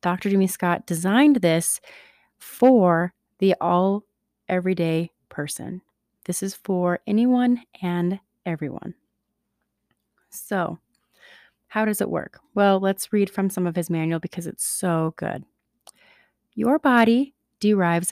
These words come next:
physical energy from the oxygen you breathe and the food you eat. Your physical energy is also affected by your frame of mind,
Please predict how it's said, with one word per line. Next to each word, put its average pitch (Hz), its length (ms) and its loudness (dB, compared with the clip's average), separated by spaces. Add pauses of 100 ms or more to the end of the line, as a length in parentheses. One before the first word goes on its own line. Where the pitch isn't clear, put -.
physical 277 520 0
energy 190 520 0
from 180 220 -2
the 175 160 0
oxygen 233 560 2
you 175 260 2
breathe 214 400 2
and 185 160 -2
the 175 60 0
food 226 480 -2
you 196 320 0
eat. - 380 -8 (760)
Your 175 200 -2
physical 262 480 0
energy 196 500 2
is 180 140 -4
also 190 340 -2
affected 190 500 -4
by 165 140 -4
your 160 160 -4
frame 170 420 -4
of 156 160 -6
mind, 202 500 2